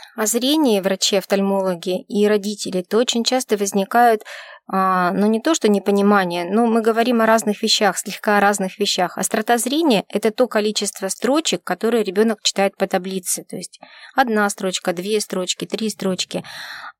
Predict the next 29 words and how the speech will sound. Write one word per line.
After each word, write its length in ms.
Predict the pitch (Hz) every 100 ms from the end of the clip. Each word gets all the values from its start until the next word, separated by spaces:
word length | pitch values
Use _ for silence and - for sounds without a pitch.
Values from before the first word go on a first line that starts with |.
| -
А, 300 | 190 202 - _ -
а, 360 | 202 190 185 185
иногда 400 | 208 208 208 262
родители 460 | 262 240 254 220 214
понимают 580 | 208 202 214 233 208 -
под 200 | 214 214
зрением 640 | 196 208 240 285 262 185 - 254
строение 560 | 240 - 226 240 220 185
глаза, 360 | 180 175 165 185
оптическое 520 | - 233 202 - 180
строение 540 | - 185 175 175 175
глаза. 380 | 170 180 180 185
Это 160 | 180 190
что 180 | -
у 20 | 202
ребенка? 420 | 180 180 175 196
Дальнозоркость, 640 | 254 277 196 196 202 185
близорукость, 680 | 180 240 226 202 185 185 -
то 40 |
есть 100 | 202
какая 280 | 208 - 254
рефракция, 580 | 233 - 220 190 - 175
какое 300 | 190 - 226
оптическое 500 | - 208 180 - 185
строение 440 | - 185 175 180
глаза. 420 | 180 175 170 - - - - - - - -
И 100 | 208
если 560 | 233 240 208 240 240 233
ребенок 560 | 226 214 240 226 -